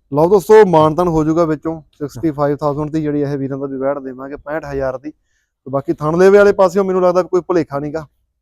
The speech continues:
ਬਹੁਤ ਵਧੀਆ ਵਾ, ਠੀਕ ਆ ਜੀ। ਤੇ ਮਿਲਕ ਵੀ, ਦੁੱਧ ਵੀ ਸੋਹਣਾ ਚਵਾਈ ਚੱਲੂਗੀ। ਬਾਕੀ ਕੁਆਲਿਟੀ ਜਿਹੜੀ ਆ, ਤਕਰੀਬਨ ਇਹ ਮੱਝਾਂ ਦੇ ਬਰਾਬਰੀ ਕਰਨ ਵਾਲੀ ਆ, ਠੀਕ ਆ, ਕਿਉਂਕਿ ਦੁੱਧ ਦੱਧ ਜਿਹੜਾ ਮੱਝਾਂ ਵਾਲਾ ਹੀ ਹੁੰਦਾ ਹੈ, ਇਹੋ ਜਿਹੀ ਨਸਲ ਬਰੀਡ ਦਾ। ਤੇ ਬਾਕੀ ਇੱਥੇ ਆਣ ਕੇ ਕਿਸੇ ਭਰਾ ਨੇ ਆਪਣੀ ਤਸੱਲੀ ਕਰਨੀ ਆ, ਤਿੱਪ ਕੇ ਤੁਸੀਂ ਆਪਣੀ ਤਸੱਲੀ ਕਰ ਲਿਓ, ਚਾਰੇ ਥਣ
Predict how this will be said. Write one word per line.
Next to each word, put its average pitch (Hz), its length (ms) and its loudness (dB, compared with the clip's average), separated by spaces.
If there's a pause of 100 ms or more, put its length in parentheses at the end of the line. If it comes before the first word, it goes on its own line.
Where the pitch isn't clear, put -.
(120)
ਬਹੁਤ 147 260 -2
ਵਧੀਆ 151 340 -2
ਵਾ, 147 120 -2 (380)
ਠੀਕ 143 120 -8
ਆ 170 40 2
ਜੀ। 170 80 -6 (340)
ਤੇ 156 80 -2
ਮਿਲਕ 170 280 2
ਵੀ, 208 180 2
ਦੁੱਧ 196 220 4
ਵੀ 202 120 0
ਸੋਹਣਾ 175 240 -2
ਚਵਾਈ 156 260 0
ਚੱਲੂਗੀ। 170 340 -4
ਬਾਕੀ 165 300 -4
ਕੁਆਲਿਟੀ 156 420 0
ਜਿਹੜੀ 175 220 -2
ਆ, 175 60 0
ਤਕਰੀਬਨ 160 460 -6
ਇਹ 156 140 -8
ਮੱਝਾਂ 147 300 -6
ਦੇ 170 60 0
ਬਰਾਬਰੀ 143 360 -2
ਕਰਨ 139 240 -4
ਵਾਲੀ 135 240 -8
ਆ, 131 60 -6
ਠੀਕ 135 180 -12
ਆ, 151 40 -6 (420)
ਕਿਉਂਕਿ 156 200 -4
ਦੁੱਧ 156 240 -2
ਦੱਧ 156 180 0
ਜਿਹੜਾ 151 200 -2
ਮੱਝਾਂ 143 280 -4
ਵਾਲਾ 165 100 0
ਹੀ 160 60 0
ਹੁੰਦਾ 135 240 -4
ਹੈ, 135 40 -10 (220)
ਇਹੋ 143 140 -4
ਜਿਹੀ 147 120 -4
ਨਸਲ 131 200 -6
ਬਰੀਡ 139 260 -4
ਦਾ। 143 140 -4 (580)
ਤੇ 151 80 2
ਬਾਕੀ 151 280 2
ਇੱਥੇ 208 200 6
ਆਣ 190 140 8
ਕੇ 202 100 8
ਕਿਸੇ 196 220 6
ਭਰਾ 196 260 4
ਨੇ 170 100 2
ਆਪਣੀ 170 200 2
ਤਸੱਲੀ 160 380 2
ਕਰਨੀ 165 300 0
ਆ, 175 60 2
ਤਿੱਪ 160 280 0
ਕੇ 156 120 2
ਤੁਸੀਂ 156 220 -4
ਆਪਣੀ 147 160 -2
ਤਸੱਲੀ 139 380 -8
ਕਰ 143 160 -6
ਲਿਓ, 151 100 -10
ਚਾਰੇ 147 260 -2
ਥਣ 143 260 -10